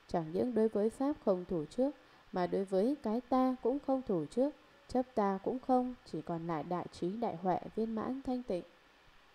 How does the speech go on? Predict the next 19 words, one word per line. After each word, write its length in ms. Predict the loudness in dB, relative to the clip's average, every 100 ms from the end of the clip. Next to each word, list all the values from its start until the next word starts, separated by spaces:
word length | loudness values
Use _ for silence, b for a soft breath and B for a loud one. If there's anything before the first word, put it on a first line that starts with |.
| _ -20 -20 -20 B B B B -4
Hai, 300 | 0 2 2
nguyện 200 | -2 -2
cho 200 | -2 -2
tất 220 | -2 -2
cả 140 | -2 -4
chúng 220 | -4 -6
sinh 320 | -2 0 0 -2
thấy 160 | -2
được 260 | 0 0 0
mười 180 | 0 0
phương 220 | -2 -2
chư 220 | 0 0
Phật, 260 | 0 -2 -2 B B B B 0
đều 240 | 2 2
sinh 200 | 0 -2
tâm 220 | -2 0
đáng 200 | -2 0
ưa 140 | 0 0
thích, 260 | 0 -2